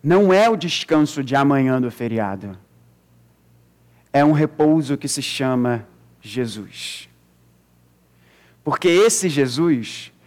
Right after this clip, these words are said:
e é interessante nós pensarmos, né? Quem foi que lide-, liderou o povo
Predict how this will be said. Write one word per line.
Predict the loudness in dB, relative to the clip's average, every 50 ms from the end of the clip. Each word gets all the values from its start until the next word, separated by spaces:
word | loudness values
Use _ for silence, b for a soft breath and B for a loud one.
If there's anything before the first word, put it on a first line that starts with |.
| b b b
e | 0
é | 2
interessante | 2 4 4 4 2 2 2 0 0 0 0 -2
nós | -2 -4 -2 -2
pensarmos, | -2 -4 -4 -2 0 0 0 0 0 -2 -2 -2 -2 0
né? | 0 0 0 -2 -4 b b b b b b b
Quem | b 0 0 0
foi | 2 2 2 2
que | 2 2
lide-, | 2 2 2 2 2 2 2
liderou | 2 4 2 2 4 4 4 4 2 2
o | 0
povo | 0 2 2 2 2 2 0 -2 -2 -2